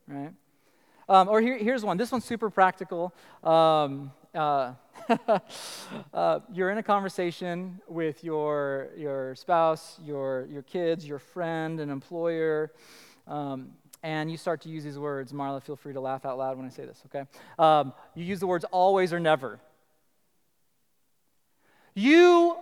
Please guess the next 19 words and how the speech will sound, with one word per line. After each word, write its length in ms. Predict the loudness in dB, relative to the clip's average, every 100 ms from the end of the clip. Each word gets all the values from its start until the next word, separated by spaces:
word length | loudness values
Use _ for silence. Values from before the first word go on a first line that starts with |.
| 2
always." 1160 | 8 10 10 10 6 6 0 -8 -18 -20 -20 -20 _ _ _ _ _ _ _ _ _ _ _ _ _ _ _ _ _ _ _ _ _ _ _
"You 300 | -12 -6 -4
never." 920 | -6 -8 -10 -10 -10 -10 -12 -12 -16 -20 _ _ _ _ _ _ _ _ _ _ _ _ _ _
You 200 | -4 -2
have 280 | 4 4 4
just 300 | 0 -4 -2
moved 540 | -2 0 0 -2 -4 -10
from 360 | -4 0 0
some 220 | 0 -2
inciting 600 | 0 -4 0 2 2 -2
incident 440 | -2 -4 -2 -4 2
about 220 | 4 4
what 160 | 0 0
somebody 480 | 0 2 2 0
did 260 | 0 2 2
that 160 | 0 -4
caused 380 | 2 2 2
this 120 | -4 -10
disruption. 640 | -14 -2 -2 -2 -10